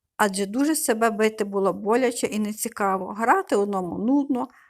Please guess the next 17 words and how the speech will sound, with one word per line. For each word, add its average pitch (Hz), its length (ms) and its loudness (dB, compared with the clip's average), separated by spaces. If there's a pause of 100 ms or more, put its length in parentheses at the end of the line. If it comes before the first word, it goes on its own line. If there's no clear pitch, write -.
(100)
а 220 100 2
от 202 200 2
бульбашки 285 640 2
ніяк 226 360 0
не 208 120 -4
зміг 196 320 -4
позбутися. 196 880 -8 (400)
І 220 140 -2
ось, 233 400 0 (260)
вже 220 120 -4
зовсім 269 560 2
зневірившись, 240 840 -2 (280)
Петрик 214 460 0
сидів 220 320 -2 (240)
на 254 160 0
дитячому 247 640 0
майданчику 233 800 -2